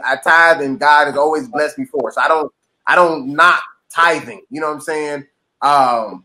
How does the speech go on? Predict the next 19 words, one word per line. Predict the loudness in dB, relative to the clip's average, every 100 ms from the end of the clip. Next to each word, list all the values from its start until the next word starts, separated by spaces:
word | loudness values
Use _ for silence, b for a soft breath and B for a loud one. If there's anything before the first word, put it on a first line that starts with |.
| -6
but | 0
at | 0
the | -2
same | -4 -2 -2
time, | 0 4 4 2 -2 -6
once | -6 -4
again, | -4
like | -2
I |
said, | -2 -2
I've |
never | -2 0 0
been | -2 -4 -4
in | -4
the | -8
two | -10 -4
hundred | -4 0
dollar | 0 0
line. | -2